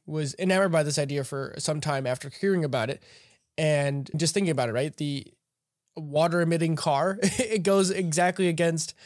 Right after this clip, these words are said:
all of our misconceptions about, or preconceptions about what automobiles do. Instead of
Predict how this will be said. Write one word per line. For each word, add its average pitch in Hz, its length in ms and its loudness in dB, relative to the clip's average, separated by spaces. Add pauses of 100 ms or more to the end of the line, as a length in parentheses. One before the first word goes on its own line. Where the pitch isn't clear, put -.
(260)
all 180 260 4
of 165 80 2
our 170 120 2
misconceptions 151 960 -2
about, 139 520 0 (280)
or 156 180 0
preconceptions 160 640 0
about 139 240 -2
what 139 220 -2
automobiles 139 580 -2
do. 156 460 -4
Instead 143 340 -6
of 139 200 -6